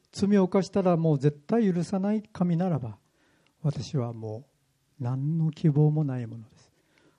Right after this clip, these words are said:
でも、洗礼を受けて日々、神に隠さないで正直に告白し続けてまいりました。そして神様から、七度を七十倍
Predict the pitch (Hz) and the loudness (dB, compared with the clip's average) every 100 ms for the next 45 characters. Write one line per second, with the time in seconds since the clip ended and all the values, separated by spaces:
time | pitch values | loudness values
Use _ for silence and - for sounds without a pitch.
0 | _ - 240 196 - _ _ _ _ - | _ 8 10 10 6 _ _ _ _ -8
1 | - 190 233 247 233 240 240 180 - 240 | 4 6 8 6 6 2 0 -2 2 2
2 | 254 262 156 117 _ _ _ _ _ _ | 8 8 8 2 _ _ _ _ _ _
3 | _ _ - 190 170 156 151 156 - 175 | _ _ 4 6 8 6 4 2 2 2
4 | 180 190 196 180 196 214 208 214 233 240 | 4 4 2 4 2 2 0 -2 -2 -2
5 | - 175 202 202 202 - 220 202 - 190 | -2 -4 -2 -2 -4 -6 -6 -6 -12 -6
6 | 226 220 180 165 175 165 - 131 - _ | -2 2 4 2 2 -2 -4 -10 -10 _
7 | _ _ _ _ - 277 - 254 - 247 | _ _ _ _ 0 0 4 2 4 4
8 | 233 202 180 170 160 143 110 _ _ _ | 4 2 0 2 2 2 -2 _ _ _
9 | _ _ 160 156 202 233 233 202 151 156 | _ _ 4 8 8 8 8 8 6 4
10 | 196 208 226 202 190 | 4 2 2 2 0